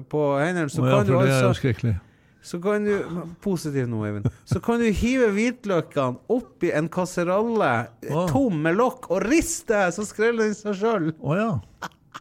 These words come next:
Speaker 2: Det visste jeg ikke. Har ikke trent på.
Speaker 1: Nei.
Speaker 2: Jeg foretrekker å stå med hvitløken i hånda og dele den i to, ta ut spiren, eh, og så har jeg skrelt den.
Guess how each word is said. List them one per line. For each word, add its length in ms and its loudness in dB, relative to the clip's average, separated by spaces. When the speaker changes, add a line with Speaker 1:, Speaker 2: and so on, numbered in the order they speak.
Speaker 2:
Det 80 -2
visste 220 -2
jeg 80 -6
ikke. 180 -8
Har 160 -2
ikke 140 -2
trent 200 -4
på. 200 -8
Speaker 1:
Nei. 180 0
Speaker 2:
Jeg 160 -2
foretrekker 480 0
å 120 2
stå 240 -2
med 140 0
hvitløken 400 -2
i 20 0
hånda 240 2
og 400 0
dele 220 0
den 80 0
i 20 -12
to, 140 0
ta 160 0
ut 80 -2
spiren, 460 -2
eh, 720 0
og 160 -4
så 140 0
har 100 2
jeg 240 0
skrelt 300 -4
den. 80 -8